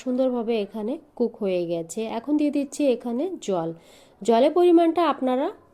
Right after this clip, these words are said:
বুঝে নেবেন। আমি এখানে মাছের ঝোলটা আজ গামাখো গামাখো করব, তার জন্য জলের পরিমাণটা কম রেখেছি। জল অ্যাড করার পরে সব কিছু এখানে আবারও আমি ভালো করে মিক্স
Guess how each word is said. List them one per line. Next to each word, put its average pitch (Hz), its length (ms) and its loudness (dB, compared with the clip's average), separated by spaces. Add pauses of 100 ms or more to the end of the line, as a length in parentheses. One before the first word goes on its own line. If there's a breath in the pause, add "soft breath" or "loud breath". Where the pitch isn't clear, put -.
বুঝে 226 320 0
নেবেন। 262 240 2 (300)
আমি 196 140 -2 (100)
এখানে 214 280 -4
মাছের 196 300 -6
ঝোলটা 294 300 0
আজ 277 60 -4 (100)
গামাখো 208 320 -2 (100)
গামাখো 277 300 -2 (100)
করব, 294 200 2 (260)
তার 196 240 -2
জন্য 220 160 -6 (120)
জলের 196 280 -4
পরিমাণটা 196 400 -4 (120)
কম 190 120 0 (140)
রেখেছি। 170 440 -10 (840 soft breath)
জল 269 180 4
অ্যাড 330 180 4
করার 320 240 6
পরে 330 140 4 (100)
সব 269 140 0 (100)
কিছু 277 260 -4
এখানে 277 220 -2 (280)
আবারও 233 320 2
আমি 254 120 0 (200)
ভালো 196 260 0
করে 254 140 -2 (140)
মিক্স 196 180 -4